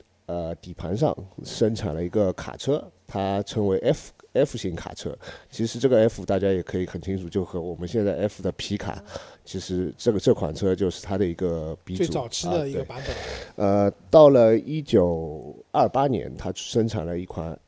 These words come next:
Speaker 1: A 型车，然后当时这款 A 型车呢，呃，是使得福特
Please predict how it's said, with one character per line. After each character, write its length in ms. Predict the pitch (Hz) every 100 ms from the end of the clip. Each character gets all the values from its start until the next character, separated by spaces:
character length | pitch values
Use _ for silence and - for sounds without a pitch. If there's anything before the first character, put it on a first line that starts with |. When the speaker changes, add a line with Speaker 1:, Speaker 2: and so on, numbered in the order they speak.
| -
Speaker 1:
A 140 | 127
型 200 | 131 85
车， 220 | 85 - -
然 160 | 87 95
后 180 | 101 92
当 240 | 117 123
时 180 | - 190
这 120 | 120
款 200 | - 78
A 140 | 95 113
型 180 | 98
车 160 | 87 92
呢， 180 | 82 80 - - - - - -
呃， 280 | 85 85 85
是 580 | - 104 95 87 85 78
使 240 | - 92
得 140 | 90 98
福 180 | -
特 240 | - 117